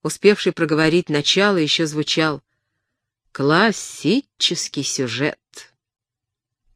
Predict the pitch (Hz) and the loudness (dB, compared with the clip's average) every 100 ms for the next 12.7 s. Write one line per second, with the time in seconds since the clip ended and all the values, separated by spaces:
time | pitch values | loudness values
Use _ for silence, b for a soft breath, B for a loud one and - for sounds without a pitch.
0 | _ _ - 151 - 196 147 139 143 143 | _ _ -6 -4 0 0 0 -2 0 2
1 | 175 226 - 208 _ _ _ _ _ _ | 6 4 4 -6 _ _ _ _ _ _
2 | 156 - 247 262 - - - 175 175 175 | -6 2 2 2 -6 -6 0 4 4 2
3 | 170 170 - - _ _ 139 143 151 156 | -4 -8 -14 -20 _ _ -8 -2 0 0
4 | - - 151 147 - - 139 131 - _ | -2 -4 -2 -2 -6 -4 -4 -4 -12 _
5 | _ _ _ _ _ _ _ _ _ _ | _ _ _ _ _ _ _ _ _ _
6 | _ _ _ _ _ _ _ _ _ - | _ _ _ _ _ _ _ _ _ -2
7 | 170 - 285 - 277 294 - 254 208 208 | 0 4 2 4 4 4 4 2 2 0
8 | - 214 - 196 196 - 185 180 170 160 | 2 0 2 0 0 -2 0 2 2 2
9 | 151 - - 156 147 - - 131 117 - | -2 -4 -4 -2 -2 -6 -6 -6 -6 -14
10 | _ _ _ 147 151 165 165 156 - 160 | _ _ _ -6 -2 -2 -2 -4 0 -2
11 | 151 - 151 151 - 151 139 143 165 147 | -2 -4 0 0 0 -2 0 2 2 2
12 | 131 131 151 185 175 143 | -2 0 2 2 2 -4